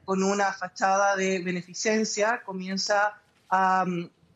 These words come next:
eh, generar este Estado dentro del mismo Estado chileno, entregando salud, entregando también educación y entregando trabajo, que son prácticamente pilares de una sociedad que pretende surgir, crecer,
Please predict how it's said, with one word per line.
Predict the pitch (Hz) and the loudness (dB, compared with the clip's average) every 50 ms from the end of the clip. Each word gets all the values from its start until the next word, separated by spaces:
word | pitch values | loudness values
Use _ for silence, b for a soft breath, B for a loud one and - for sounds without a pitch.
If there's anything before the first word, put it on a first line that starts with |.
| _ _ | _ _
eh, | - 175 170 170 165 160 156 - | -4 -2 0 0 0 -2 -4 -8
generar | - - 214 202 196 190 220 233 226 208 190 185 - | -10 -6 -4 -2 0 0 2 2 2 0 -2 -4 -10
este | 185 185 - - 185 | -16 -16 -16 -18 -20
Estado | - _ - 196 190 190 196 185 | -12 _ 0 2 4 4 4 2
dentro | 185 185 190 202 190 196 | 0 0 -4 -4 -6 -6
del | 185 170 | -6 -6
mismo | 175 180 185 185 175 | -6 -8 -8 -10 -8
Estado | - - 180 175 180 180 | -4 -2 0 0 0 -2
chileno, | - - 185 180 185 185 185 196 214 240 - _ _ _ _ _ _ _ _ _ | -4 -8 -4 -2 -2 -2 -2 -4 -6 -6 -6 _ _ _ _ _ _ _ _ _
entregando | - 202 208 196 220 226 233 233 247 247 240 254 247 240 | -2 0 0 2 2 2 2 2 2 0 0 0 0 -2
salud, | - - 180 170 175 196 214 240 262 285 - _ _ _ - | -2 -2 0 0 0 0 0 0 -2 -2 -4 _ _ _ -10
entregando | 180 190 190 185 180 170 180 180 185 185 175 | -8 -8 -6 -4 -4 -2 -2 -2 -2 -2 -2
también | 190 175 175 175 175 180 185 185 185 185 185 | -2 -2 -2 -2 -4 -2 -2 -2 -2 -4 -2
educación | 175 170 170 156 - 151 151 - - 254 269 262 269 269 269 202 202 | 0 2 2 2 0 -2 -6 -4 -2 0 0 0 0 -2 -4 -4 -4
y | 202 | -4
entregando | 202 196 202 196 190 202 202 208 214 208 214 214 208 | -4 -4 -4 -2 0 0 0 0 0 0 0 -2 -2
trabajo, | 208 185 190 180 185 196 208 - - - 180 208 240 254 _ _ _ _ _ _ | 0 0 0 2 2 2 0 0 -4 -8 -8 -8 -8 -8 _ _ _ _ _ _
que | - 233 | -4 -4
son | - 277 277 269 | -2 -2 -2 -2
prácticamente | - 285 247 - - 226 233 226 220 220 226 220 - 226 | -2 -4 -4 -4 -4 -2 0 0 0 0 -2 -2 -4 -6
pilares | 226 - 190 185 190 190 208 220 202 190 202 - - - 185 | -4 -2 0 2 2 4 4 2 0 -2 -4 -6 -8 -10 -12
de | 180 185 | -14 -12
una | 190 190 196 196 | -10 -8 -8 -8
sociedad | - 196 190 - - 180 185 190 202 196 | -8 -8 -10 -8 -4 0 0 0 0 0
que | - 190 | -2 -6
pretende | 190 180 170 - 190 190 196 190 190 190 185 185 | -6 -6 -4 -2 -2 -2 -2 -2 -2 -4 -4 -4
surgir, | - - 175 165 165 - - 196 196 202 208 - - | -6 -6 -6 -8 -8 -8 -6 -4 -2 -2 -4 -4 -6
crecer, | 190 185 170 - - 202 208 233 - - | -4 -2 -2 0 0 0 0 0 -4 -8